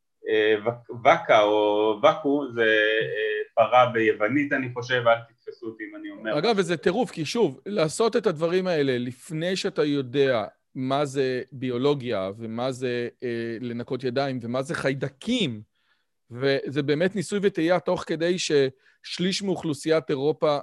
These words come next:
Speaker 2: מתה בצורה איומה ונוראה, כן? ו-, וזה, זה, זה משהו, אה, מדהים. אני חושב שהשאלה האחרונה שיש לי, ואז אני אתן, כאילו, תגיד מה שלפי דעתך נראה, אה,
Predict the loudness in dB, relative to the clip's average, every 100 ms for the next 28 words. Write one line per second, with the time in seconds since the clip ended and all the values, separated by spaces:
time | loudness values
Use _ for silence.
0 | -4 -4 -2 -2 -2 -4 -4 -10 -6 -2
1 | -2 -2 -2 -2 -2 -4 -4 -4 -2 -2
2 | -2 -6 -6 -6 -8 -14 _ _ _ -8
3 | -4 -4 -4 -4 -4 -6 -6 -6 -4 -4
4 | -4 -4 -6 -4 -4 -4 -4 -6 -6 -6
5 | -8 -8 -8 -10 _ _ _ -4 -4 -2
6 | -2 0 0 0 -2 2 4 2 0 0
7 | 0 0 0 0 0 0 0 -4 0 2
8 | 2 0 -2 0 0 -2 -6 -4 -6 -6
9 | -4 -2 -2 -4 -4 -4 -4 -6 -8 -6
10 | -6 -6 -4 -2 -2 -2 -4 -8 -4 0
11 | 0 -2 -6 _ _ _ _ _ -6 -4
12 | -2 -2 -2